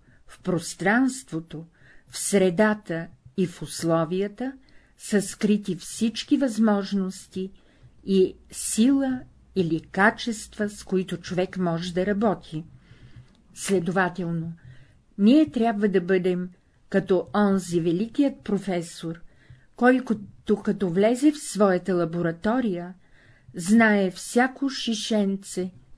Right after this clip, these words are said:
къде се намира, и започва своите опити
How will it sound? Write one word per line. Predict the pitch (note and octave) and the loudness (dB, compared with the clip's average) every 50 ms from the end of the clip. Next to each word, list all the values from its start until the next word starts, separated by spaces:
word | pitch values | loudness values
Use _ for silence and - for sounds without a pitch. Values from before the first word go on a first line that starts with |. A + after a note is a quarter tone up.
| - - - - | -20 -20 -20 -6
къде | - F3+ E3 D#3 D3+ G3 G3+ G3 | -2 -2 -2 0 2 2 2 2
се | G3 - - F#3+ F3+ | 2 -2 -4 -2 -2
намира, | F3+ F3 F3 F3+ F#3 F3 F3+ F#3 F3 F#3+ - - - - - - - - - - - - | -2 0 0 0 -2 -2 -4 -6 -10 -12 -14 -18 -20 -20 -20 -20 -20 -20 -20 -16 -6 -2
и | B3 A3+ | 0 4
започва | A3+ B3+ - - D4 D4 D4 - - C4+ C4 | 4 4 4 4 4 2 0 0 -2 -2 -2
своите | B3+ - - - G3 G3+ F#3+ F3+ F3+ F3+ F3+ - - E3+ E3+ E3+ - _ _ _ _ - | -2 -4 -6 -2 2 2 4 4 2 0 -4 -6 -6 -6 -6 -6 -10 _ _ _ _ 2
опити | G#3 A3+ A#3 A#3 - A3+ G#3+ G#3 - - G#3+ G#3+ G#3+ | 2 2 2 2 -2 -8 -8 -8 -8 -6 -4 -4 -6